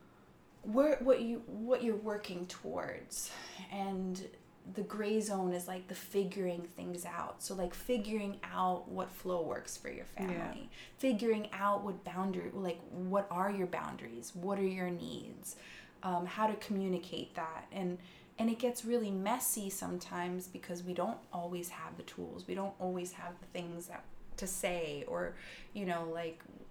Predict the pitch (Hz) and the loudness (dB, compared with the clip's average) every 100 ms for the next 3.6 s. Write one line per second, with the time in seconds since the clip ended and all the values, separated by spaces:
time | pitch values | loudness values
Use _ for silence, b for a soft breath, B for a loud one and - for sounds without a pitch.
0 | - - - - 180 185 175 175 190 196 | -10 -10 -10 -8 -2 2 2 4 6 4
1 | 185 196 180 175 - 180 175 180 - - | 2 2 2 0 -2 -2 2 2 2 -2
2 | - B B B - 175 170 - - - | -10 B B B 0 2 2 0 -8 -14
3 | - - 180 180 175 170 | -6 2 4 6 6 4